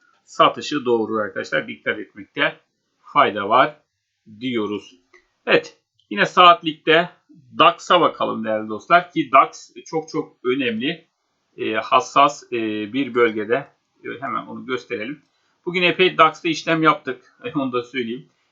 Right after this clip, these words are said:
Güzel, e, grafikler, e, teknik, yani on beş dakikalık bazda baktığımız zaman güzel, e, formasyonlar ortaya çıkabiliyor. Şimdi değerli dostlar,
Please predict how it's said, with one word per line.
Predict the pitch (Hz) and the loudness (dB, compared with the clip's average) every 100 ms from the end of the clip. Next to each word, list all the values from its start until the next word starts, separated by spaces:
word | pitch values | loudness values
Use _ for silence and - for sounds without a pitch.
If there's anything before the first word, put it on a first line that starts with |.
| _ - | _ -12
Güzel, | 123 165 170 | 2 2 4
e, | - 120 117 117 113 113 - _ _ _ _ | 2 2 2 0 -2 -4 -10 _ _ _ _
grafikler, | - 147 147 151 - 143 - - - | 0 2 2 -2 2 2 2 -8 -10
e, | 120 113 110 - | -6 -4 -4 -6
teknik, | 143 131 156 147 - - _ _ | -10 -6 -4 -4 -6 -20 _ _
yani | - 120 | -8 -4
on | 139 139 | -2 -2
beş | 131 | -2
dakikalık | 135 - 131 131 - - | -6 -2 -2 -2 -6 -2
bazda | 123 117 | 0 0
baktığımız | 120 120 139 117 | -2 -2 -6 -4
zaman | 117 113 - _ _ _ - | -2 -2 -4 _ _ _ -20
güzel, | 113 113 127 147 - | -18 -8 0 0 0
e, | 85 117 110 110 110 - _ _ _ _ | -4 -2 -2 -2 -4 -10 _ _ _ _
formasyonlar | - 135 131 123 - 123 117 | -8 -4 -2 -2 -4 -4 0
ortaya | 120 117 120 110 | 2 0 -4 -8
çıkabiliyor. | - 131 135 123 127 - _ _ _ | -4 -4 -2 -2 -2 -6 _ _ _
Şimdi | - 151 147 | -6 -4 2
değerli | 165 147 | 2 2
dostlar, | 123 110 - 147 | 0 -2 0 0